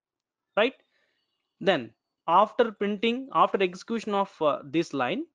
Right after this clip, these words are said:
your Python will automatically take second value, and this value will store into this variable. After storing your second value into this variable, this block will execute once again. But while executing, what we are doing?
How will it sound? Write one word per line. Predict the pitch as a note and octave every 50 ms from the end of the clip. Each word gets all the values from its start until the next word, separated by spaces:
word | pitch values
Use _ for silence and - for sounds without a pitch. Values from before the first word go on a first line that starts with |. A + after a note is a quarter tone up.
| _ _ _ _ _ _
your | - A#3+ A#3
Python | - A3+ A3 B3+ C4 - E4+ E4+ D#4
will | C#4 A#3
automatically | G#3 A3 G#3+ B3+ A#3+ B3 A#3 B3 G#3+ A#3+ A#3 -
take | - A3+ A#3 A3+ -
second | - - F3+ F3+ - A#3+ A#3+ G#3
value, | F3 E3 D#3+ E3+ F3+ F#3 E3+ D#3 D#3+ F3 F3+ - _ _ _ _ -
and | - F3 F3+ D#3+ C#3+
this | G#3+ C4 - -
value | A3+ G#3+ G3 G3+ G#3 A3 G#3+
will | G3 G3 F#3
store | E3 - - F3 F3 F3+ F3
into | E3+ D#3+ D#3+
this | C#3+ C3+ C#3+ C3 -
variable. | - A#2 A2+ G#2+ A2 A2+ A#2 - - _ _ _ _ _ _ _ _ _ _ _ _ _ _ _ _ _ -
After | E3 G#3+ A#3+ - - E4 D4+
storing | - - A3+ G#3 G#3 G#3 A3+ G#3+ E3 C3+ C3
your | D3+ F3 F#3+ F#3+
second | - - G3 F#3+ - A3+ A3+ A3+ A3 G3+
value | F#3+ F3+ F3 F3+ F#3 G3 F3+
into | D#3 E3+ F3 F#3 F#3+ F3
this | C#3 E3+ F3+ -
variable, | E3 E3 D#3 D3+ D3+ D3 D#3+ D#3+ D3 D3 D#3 D3+ - _ _ _ _ _ _ _ -
this | C#3+ E3+ F3 -
block | D#3 D3 D3+ D3+ D#3 D#3 D#3
will | D3+ D3 C3+
execute | B2+ - - - - D3 C#3
once | C#3+ B2+ - F3 E3+ -
again. | C#3+ A#2 A#2 A2 G#2+ _ _ _ _ _ _ -
But | D#3 F3 E3
while | D#3 D3 D#3 G#3 C4 C4
executing, | B3+ G#3 G#3 - - B3+ G#3+ B3 A#3+
what | A3 G#3+ A#3+ A#3 A#3+
we | A#3 A#3
are | A#3 A3
doing? | A3 A#3 A3+ A3+ A#3